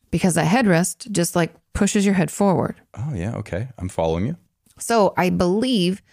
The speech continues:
Speaker 1: all headrests should kind of have, like, a ponytail area.
Speaker 2: An adapter.
Speaker 1: A hole. No, it has to be a hole. Like, your headrest should be like a U shape,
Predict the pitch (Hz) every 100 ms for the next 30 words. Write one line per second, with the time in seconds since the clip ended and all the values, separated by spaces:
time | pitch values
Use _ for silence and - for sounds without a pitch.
0 | _ _ _ - 160 208 202 226 180 165
1 | - 165 - 175 175 175 165 170 - -
2 | 208 214 180 - 147 147 151 _ _ _
3 | _ _ _ 170 156 104 - - - -
4 | 90 78 92 95 - - 180 - 175 127
5 | 87 - _ _ 220 220 196 196 190 170
6 | 165 196 165 - 165 - 170 170 180 226
7 | 214 185 - 175 175 160 156 170 202 -
8 | - 85